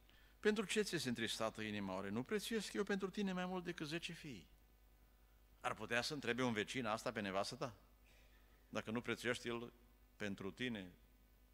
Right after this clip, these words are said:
pentru ea, atâta de mult, nu poate să întrebe un străin asta, nu? Dar soțul poate să întrebe orice. „Ce durere sufletească ai?” Și medicul întreabă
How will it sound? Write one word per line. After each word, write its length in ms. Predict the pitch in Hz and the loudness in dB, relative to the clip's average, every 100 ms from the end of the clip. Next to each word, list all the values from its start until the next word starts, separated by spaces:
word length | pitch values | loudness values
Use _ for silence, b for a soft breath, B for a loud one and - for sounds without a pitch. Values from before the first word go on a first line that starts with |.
| - - | -20 -8
pentru 320 | 101 98 104 | -6 -2 2
ea, 300 | 98 120 101 | 4 4 2
atâta 320 | 104 110 113 | -8 -6 -4
de 120 | 107 90 | -4 -4
mult, 220 | 110 131 | -8 -8
nu 160 | 123 208 | -8 -4
poate 240 | 190 - | -4 -4
să 100 | - | -6
întrebe 300 | 98 101 92 | -4 -4 -2
un 100 | 98 | -6
străin 340 | - 104 98 | -2 -2 0
asta, 220 | 87 80 82 | -4 -8 -8
nu? 160 | 95 113 - - - - b b b b b | -10 -12 -20 -20 -20 -20 b b b b b
Dar 180 | - 107 | -4 0
soțul 280 | - 135 135 | 2 2 4
poate 220 | 147 160 | 4 4
să 120 | 170 | 0
întrebe 300 | 180 202 185 | 2 2 4
orice. 420 | 220 220 - 233 - - - - - - - - - - - - - - - - | 2 2 -2 -4 -8 -20 -20 -20 -20 -20 -20 -20 -20 -20 -20 -20 -20 -20 -20 -20
„Ce 160 | - 117 | -6 -2
durere 280 | 107 123 127 | 2 4 4
sufletească 720 | - 101 110 123 117 - 104 | 2 -2 -2 0 0 0 -2
ai?” 280 | 95 117 113 - - - - - - - - - - - - - - - - - - - - - - - - - - - - - - | -2 -4 -8 -18 -20 -20 -20 -20 -20 -20 -20 -20 -20 -20 -20 -20 -20 -20 -20 -20 -20 -20 -20 -20 -20 -20 -20 -20 -20 -20 -20 -20 -12
Și 160 | - 170 | 0 4
medicul 420 | 220 151 120 113 | 6 4 2 0
întreabă 640 | 110 117 120 98 92 87 | 0 6 6 4 -4 -8